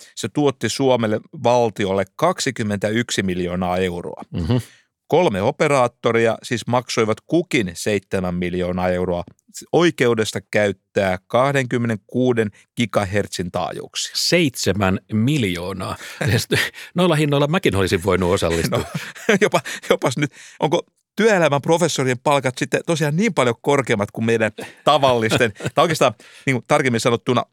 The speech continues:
Speaker 1: oikeiden professorien palkat?
Speaker 2: Te olette palkkakuopassa.
Speaker 1: Tosiaankin.
Speaker 2: Mut-, mutta asiaan.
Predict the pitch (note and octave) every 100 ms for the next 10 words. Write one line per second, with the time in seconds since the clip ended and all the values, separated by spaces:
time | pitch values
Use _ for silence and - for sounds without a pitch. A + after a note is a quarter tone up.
0 | - C#3 F3 C#3 - G#2+ G2 - G2+ G#2
1 | A2 F#2 F#2 - - B2 - - - F#2+
2 | G#2 - - F#2 G#2+ G#2 F#2+ G2 - A2
3 | - C3 C#3+ G2+ G2 G2+ F#2+ G#2+ A2+ A#2
4 | A2 F#2+ F2+